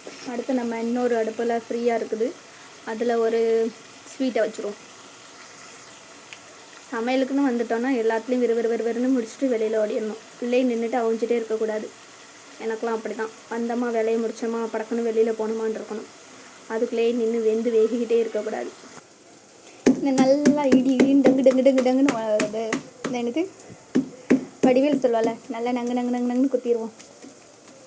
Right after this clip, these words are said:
இது actually ஒரு உலக்குக்குள்ளது தான் இது. அதுக்குள்ள உலக்கையை எங்கேயோ நான் தொலைச்சிட்டேன். இது மாத்திரம் எங்க வீட்டுல தேங்காய் உடைக்கிறதுக்கு இதை தான் வச்சு யூஸ் பண்றது. செஞ்ச கம்பி.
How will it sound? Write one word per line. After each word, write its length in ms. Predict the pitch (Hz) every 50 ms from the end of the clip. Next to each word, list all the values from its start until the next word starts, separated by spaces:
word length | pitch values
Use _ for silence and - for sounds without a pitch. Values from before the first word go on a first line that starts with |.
| - - - - - - - - - - -
இது 180 | 262 254 240
actually 280 | - - 285 277 285 294
ஒரு 320 | 262 247 240 233 233 226 226
உலக்குக்குள்ளது 520 | 240 269 262 320 277 285 247 226 226 220
தான் 140 | 226 226 226
இது. 320 | 220 220 226 233 254 320 320 - - - - - - - -
அதுக்குள்ள 300 | 226 240 233 - 233 226
உலக்கையை 440 | 226 226 220 233 240 - 269 269
எங்கேயோ 220 | 240 226 220 240 247
நான் 180 | 247 233 226
தொலைச்சிட்டேன். 420 | 220 220 214 226 233 - - 247 233
இது 100 | 233 220
மாத்திரம் 360 | 220 220 214 254 254 254 240
எங்க 200 | 226 220 220 247
வீட்டுல 80 | 240 240
தேங்காய் 380 | 220 214 226 233 233 240 240
உடைக்கிறதுக்கு 420 | 226 220 - 226 220 214 220 - 220
இதை 180 | 220 214 220
தான் 140 | 220 240 233
வச்சு 160 | 220 - -
யூஸ் 280 | - - - - 247 220
பண்றது. 280 | 214 214 220 214 - - - - - - - - - - - - - -
செஞ்ச 300 | - 247 240 247 269 269
கம்பி. 300 | - 226 220 226 214 -